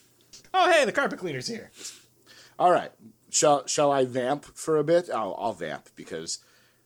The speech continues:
Speaker 2: uh, Doc Manson, Missus Manson has walked in, and Doc is legit cleaning the carpet.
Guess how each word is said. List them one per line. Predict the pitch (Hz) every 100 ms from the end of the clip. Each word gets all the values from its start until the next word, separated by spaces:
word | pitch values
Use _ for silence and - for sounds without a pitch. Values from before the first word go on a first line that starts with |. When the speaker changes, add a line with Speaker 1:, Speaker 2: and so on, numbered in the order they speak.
| _ _ -
Speaker 2:
uh, | - - 214 - _ 120
Doc | 127 131 139
Manson, | 147 143 135 139
Missus | 180 175
Manson | 160 170 165 180
has | 165 151
walked | 165 165 160 151
in, | 131 147 - _ _ - - -
and | 117 101
Doc | 123 113 120 - -
is | 117 127 120 110
legit | 117 113 - 113 127 - _ _ _ _ _
cleaning | - 139 143 143 139
the |
carpet. | 131 165 151 92 90